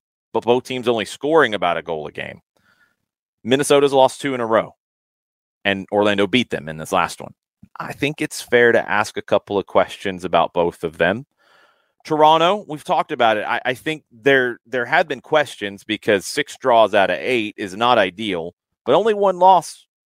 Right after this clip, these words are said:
out of eight, that's pretty good. Only one win, mm.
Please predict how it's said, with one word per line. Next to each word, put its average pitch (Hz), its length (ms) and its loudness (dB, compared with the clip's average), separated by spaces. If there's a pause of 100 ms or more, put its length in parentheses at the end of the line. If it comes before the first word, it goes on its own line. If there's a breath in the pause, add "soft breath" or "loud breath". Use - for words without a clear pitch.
(180)
out 98 180 0
of 92 100 0
eight, 98 220 2 (100)
that's - 180 -2
pretty 143 240 -4
good. 127 300 4 (160)
Only 95 180 -4
one 107 220 0
win, 131 360 2
mm. 233 260 -10